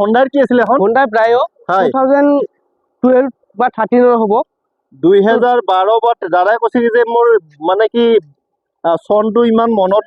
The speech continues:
Speaker 1: নাই। দুই হাজাৰ বাৰ বা তেৰৰ গাড়ী হ'ব। আহ, কিমান দাম লাগিছে এখনৰ?
Speaker 2: গাড়ীখন চাব পাৰে একবাৰ,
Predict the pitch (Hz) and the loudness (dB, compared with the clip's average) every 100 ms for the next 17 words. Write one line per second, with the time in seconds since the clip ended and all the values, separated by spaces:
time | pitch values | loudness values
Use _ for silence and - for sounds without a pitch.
0 | 226 220 214 175 175 202 226 185 170 175 | -2 -2 0 0 2 0 0 0 0 0
1 | 208 220 220 208 196 208 220 202 175 196 | 0 -2 0 0 0 0 0 0 0 0
2 | 202 202 220 214 - - _ _ 175 185 | 0 0 -2 -4 -18 -20 _ _ -2 -2
3 | 190 269 294 277 240 214 226 202 226 302 | 0 0 0 2 0 2 0 0 0 -2
4 | - 147 165 208 269 285 240 262 269 262 | -4 -6 -2 0 0 -2 -2 0 0 0
5 | 240 214 | 0 0